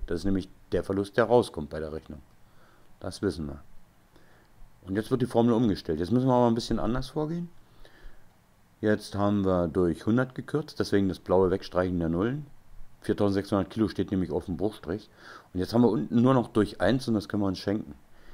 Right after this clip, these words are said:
Es stört mal sechsundvierzig Kilo, was übrig ist. Also teilen wir durch sechsundvierzig Kilogramm.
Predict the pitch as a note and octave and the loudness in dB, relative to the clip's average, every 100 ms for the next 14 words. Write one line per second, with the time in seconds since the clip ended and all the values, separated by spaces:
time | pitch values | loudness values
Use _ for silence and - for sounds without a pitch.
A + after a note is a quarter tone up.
0 | - - - - G#2+ F2+ F2+ F2 F2+ G#2+ | -12 -8 -4 2 2 2 0 2 2 0
1 | C3+ D3+ - - A2+ - A2 A2 - F#2+ | -4 -10 -10 -2 -2 0 -2 -2 -2 -8
2 | - G2+ A2 G2+ G#2+ - A2+ C3 D3 - | -2 0 0 -2 -4 -6 -8 -8 -14 -20
3 | - - F#2+ F#2 G2 G2 G#2+ F#2+ E2+ E2+ | -20 -6 -4 -4 0 4 4 2 0 -4
4 | - E2 F2 - D#2+ G2+ F#2 F#2+ G#2+ | -4 -6 -6 -8 -10 -6 -6 -6 -10